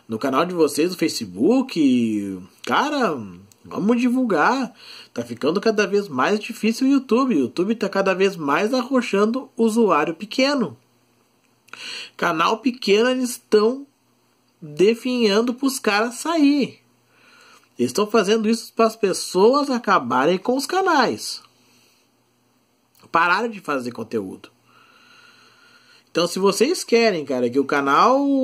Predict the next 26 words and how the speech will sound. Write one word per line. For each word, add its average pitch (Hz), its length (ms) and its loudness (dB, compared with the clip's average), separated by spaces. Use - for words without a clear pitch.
siga 262 380 0
adiante, 127 1300 0
que - 80 -8
o 135 40 -2
canal 180 280 0
continue 240 380 0
tendo 269 360 0
vídeo, 170 640 0
cara, 233 380 2
me 120 180 -4
ajuda 190 600 -2
também. 107 380 -12
Não 123 200 0
é 285 120 0
só 302 320 2
eu 226 320 6
fazendo 185 440 2
vídeo, 185 240 -2
fazendo 175 380 0
vídeo, 175 300 -2
fazendo 165 400 -2
vídeo 185 320 -2
e - 20 -6
vocês 214 340 4
não 185 160 -2
divulgando. 160 720 -2